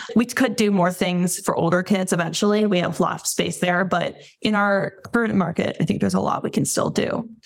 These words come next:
Our next, we're continuing to meet our targets and growth. We're, we had our biggest month ever in July,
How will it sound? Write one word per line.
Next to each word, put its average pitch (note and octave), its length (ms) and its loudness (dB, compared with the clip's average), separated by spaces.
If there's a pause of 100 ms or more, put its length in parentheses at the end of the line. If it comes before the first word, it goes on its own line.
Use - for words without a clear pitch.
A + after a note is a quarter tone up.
(280)
Our F#3 640 0
next, G#3 320 2
we're G3+ 120 2
continuing A#3+ 640 2
to A3+ 100 0
meet G#3 200 4
our F#3+ 80 0
targets F3+ 480 0
and F3 120 4
growth. E3+ 480 -2
We're, - 140 2
we G3 120 2
had G#3 120 2
our G3+ 80 0
biggest F#3+ 300 -2
month G3 240 0
ever F#3 340 2
in F#3 100 2
July, F#3 600 0